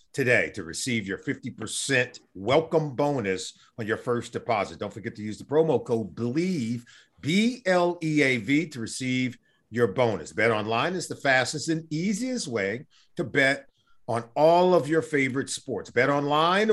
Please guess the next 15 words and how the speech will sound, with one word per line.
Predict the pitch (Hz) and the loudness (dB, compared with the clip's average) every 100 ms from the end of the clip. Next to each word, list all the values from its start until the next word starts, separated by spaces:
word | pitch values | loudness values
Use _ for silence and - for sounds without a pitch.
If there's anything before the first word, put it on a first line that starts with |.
| 156 | 4
where | 135 123 | 4 4
the | 107 | 2
game | 87 117 123 127 127 135 - | -2 2 2 4 2 -2 -8
starts. | - - 147 123 - - | -10 -4 2 4 2 -2
Speaking | 123 135 135 | -8 -6 -4
of | 117 | -6
the | 87 | -6
game, | 120 123 123 120 117 - - _ | -4 -2 -2 -2 -8 -14 -20 _
the | - | -14
Bengals | - 165 214 214 208 151 | -2 2 4 4 2 0
would | 165 127 | -4 -4
win | 123 156 170 135 113 | -2 0 2 2 0
a | 107 | -2
week | 123 160 - | -4 -6 -6
six, | - 170 107 - - | 0 2 2 0 -12